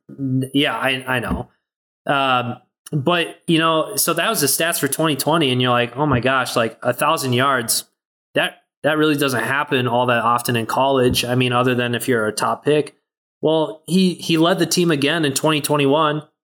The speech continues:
with seventy-four receptions, uh, eleven forty-nine for yards and eight touchdowns. And he received, you know, uh, first team all conference from there.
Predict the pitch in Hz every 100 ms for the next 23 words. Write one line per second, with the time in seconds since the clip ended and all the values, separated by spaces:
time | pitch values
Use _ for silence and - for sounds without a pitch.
0 | _ 139 135 - - 165 165 147 - 147
1 | 190 160 127 127 120 - 135 143 - -
2 | _ _ _ _ 127 123 120 - _ _
3 | 147 143 147 170 170 151 - 165 156 135
4 | 127 147 139 127 143 - _ _ - 135
5 | 127 117 113 123 123 123 117 123 - 143
6 | 143 175 175 139 123 123 117 127 - -
7 | _ _ _ _ _ _ _ 127 131 131
8 | 139 135 131 147 135 101 - _ _ 131
9 | 131 123 117 120 123 - 127 120 120 147
10 | 139 - 139 123 127 123 127 127 127 -
11 | - 123 120 120 139